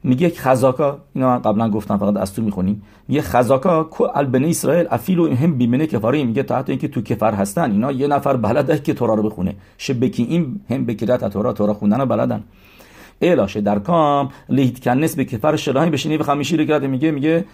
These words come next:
فقط دوشنبه، پنجشنبه توی جای خودشون جمع می‌شدن برای کریت تورا و بقیهٔ روزا جمع نمی‌شدن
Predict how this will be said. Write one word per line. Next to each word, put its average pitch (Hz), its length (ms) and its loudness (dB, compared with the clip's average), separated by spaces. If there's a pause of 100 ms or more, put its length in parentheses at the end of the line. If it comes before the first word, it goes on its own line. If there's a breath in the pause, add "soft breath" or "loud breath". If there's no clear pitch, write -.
فقط 147 320 0
دوشنبه، 131 360 0
پنجشنبه 123 400 -2
توی 160 340 2 (160)
جای 147 260 4
خودشون 180 460 2
جمع 110 200 2
می‌شدن 101 460 -2
برای 110 240 0
کریت 95 380 -2
تورا - 240 -12 (680 loud breath)
و 104 80 4
بقیهٔ 113 460 2
روزا 160 640 2 (460 soft breath)
جمع 202 260 6
نمی‌شدن 165 420 2